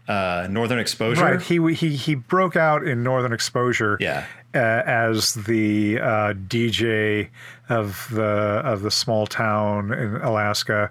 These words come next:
Speaker 2: who was famous for being sexually attractive to every woman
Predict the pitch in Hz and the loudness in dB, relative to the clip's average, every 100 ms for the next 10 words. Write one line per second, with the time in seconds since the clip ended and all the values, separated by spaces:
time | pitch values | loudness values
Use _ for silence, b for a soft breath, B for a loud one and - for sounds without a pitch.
0 | B B B B - 117 113 110 104 107 | B B B B -4 0 2 2 0 0
1 | 101 92 - - - 127 117 110 - - | 0 -2 -4 -4 -2 -2 0 0 -2 -4
2 | - 110 92 113 107 107 104 101 B B | -2 -2 0 -2 0 0 -2 -6 B B
3 | B B - - - 117 - 120 107 107 | B B -4 -2 0 -2 -2 0 2 2
4 | 104 101 127 117 120 113 110 113 98 - | 2 0 0 -2 0 0 0 -2 -2 -2
5 | 107 98 110 135 113 107 104 107 104 | -2 0 0 0 0 0 2 0 0